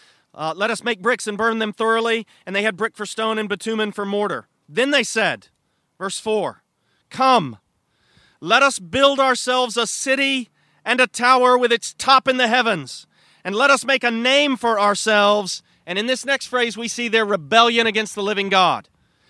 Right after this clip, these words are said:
"Lest we be dispersed over the face of the whole earth." Genesis chapter one, verse twenty-eight, "Be fruitful and multiply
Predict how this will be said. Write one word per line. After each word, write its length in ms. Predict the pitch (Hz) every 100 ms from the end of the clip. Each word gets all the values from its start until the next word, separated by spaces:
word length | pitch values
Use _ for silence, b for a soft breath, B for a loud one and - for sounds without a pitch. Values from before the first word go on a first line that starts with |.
| _ _ -
"Lest 540 | 156 247 285 - -
we 280 | 214 247 254
be 280 | 196 240 226
dispersed 840 | 226 - 254 240 165 - - - _ _ _ _ -
over 260 | 226 233 233
the 100 | 190
face 600 | 247 220 147 - - - _ _ _ -
of 160 | 202 190
the 120 | 190
whole 260 | 202 190 185
earth." 440 | 196 131 - - _ _ _ _ _ _ -
Genesis 440 | 226 262 - 254
chapter 300 | - 262 247
one, 220 | 240 247
verse 200 | 220 226
twenty-eight, 460 | - 233 220 214 156 b b b
"Be 180 | 226 285
fruitful 720 | - 285 262 - 247 247 240 b b b
and 160 | 170 175
multiply 920 | 254 277 262 240 247 240 233 233